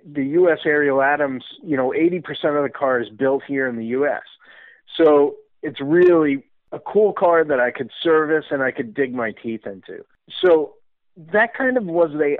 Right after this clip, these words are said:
aha moment. And what I looked at the Ariel Atom was it's gonna be a business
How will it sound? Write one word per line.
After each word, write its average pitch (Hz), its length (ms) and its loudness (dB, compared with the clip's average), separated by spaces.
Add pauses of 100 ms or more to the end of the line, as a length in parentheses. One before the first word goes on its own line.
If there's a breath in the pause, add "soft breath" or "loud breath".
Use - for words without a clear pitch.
aha 156 480 -2
moment. 143 500 -2 (100)
And 143 420 0
what 156 260 2
I 175 260 2
looked 160 320 -2
at 139 140 0 (200)
the 143 180 -2
Ariel 139 360 2
Atom 147 300 0
was 139 200 0
it's - 340 -10
gonna 156 160 -2
be 147 120 0
a 131 60 -2
business 135 420 -4